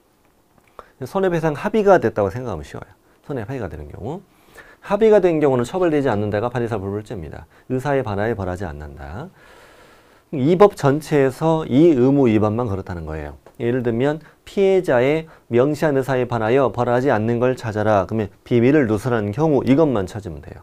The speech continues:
다른 건 적용이 안 되고 이것만 적용된다. 이렇게 우리 기본 윤리 갖췄어. 실형성실 공정중개 의무,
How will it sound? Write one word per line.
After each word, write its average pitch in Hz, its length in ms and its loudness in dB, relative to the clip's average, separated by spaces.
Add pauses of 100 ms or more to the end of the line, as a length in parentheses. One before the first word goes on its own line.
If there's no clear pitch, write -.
(140)
다른 110 300 -8
건 139 280 -6
적용이 101 360 -6
안 82 100 -10
되고 92 200 -10
이것만 120 420 0
적용된다. 90 640 -10 (460)
이렇게 156 180 -6
우리 139 240 0 (200)
기본 156 360 2
윤리 123 180 0
갖췄어. 101 480 -12 (260)
실형성실 147 680 -2
공정중개 113 680 -2
의무, 110 520 -4